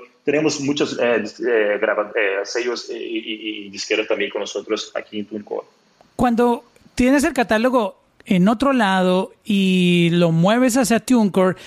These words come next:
Speaker 2: ¿qué pasa con esos videos que quedan?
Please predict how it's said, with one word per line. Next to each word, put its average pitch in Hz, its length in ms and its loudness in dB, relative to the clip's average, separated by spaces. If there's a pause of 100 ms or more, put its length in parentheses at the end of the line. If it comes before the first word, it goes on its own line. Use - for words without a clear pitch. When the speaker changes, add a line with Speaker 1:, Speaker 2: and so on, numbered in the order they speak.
(600)
Speaker 2:
¿qué 233 140 2
pasa 285 340 0
con 226 160 2
esos 208 380 2
videos 190 480 4
que 185 180 -2
quedan? 208 1000 2